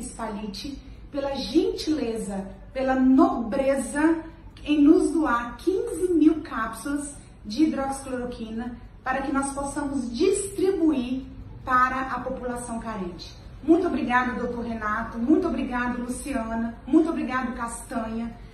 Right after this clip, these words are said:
Eu aproveito esse vídeo pra dizer, gente, que não há nenhuma irregularidade. O local que nós estamos, é, distribuindo, que é a Igreja Batista Memorial,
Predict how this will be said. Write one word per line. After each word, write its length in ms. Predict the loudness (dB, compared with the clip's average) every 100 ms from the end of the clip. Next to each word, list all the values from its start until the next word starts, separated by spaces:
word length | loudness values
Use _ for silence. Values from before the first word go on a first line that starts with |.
| -14
Eu 80 | -4
aproveito 500 | -2 -2 -2 -2 -2
esse 200 | -4 -4
vídeo 440 | -6 -6 -6 -4 -6
pra 160 | -6
dizer, 540 | -6 -4 -2 0 0 -2
gente, 420 | -6 -4 -6 -6
que 120 | -6
não 200 | -2 0
há 60 | 2
nenhuma 400 | 2 2 2 0
irregularidade. 1000 | -2 -4 -4 -4 -4 -4 -2 -2 -4 -6 -12 -16 -16 -12
O 60 | -4
local 380 | -2 0 0 0
que 60 | 0
nós 280 | -2 -2
estamos, 560 | -4 -6 -2 0 -2 -8 -14 -18 -16
é, 520 | -10 -6 -2 -2 -4 -4
distribuindo, 1160 | -4 0 0 0 4 8 8 6 2 0 -4 -14 -14
que 140 | -6
é 40 | -4
a 20 |
Igreja 340 | -2 0 0
Batista 400 | 0 -4 -6 -6
Memorial, 880 | -2 -2 -2 -2 0 0 0 -2 -8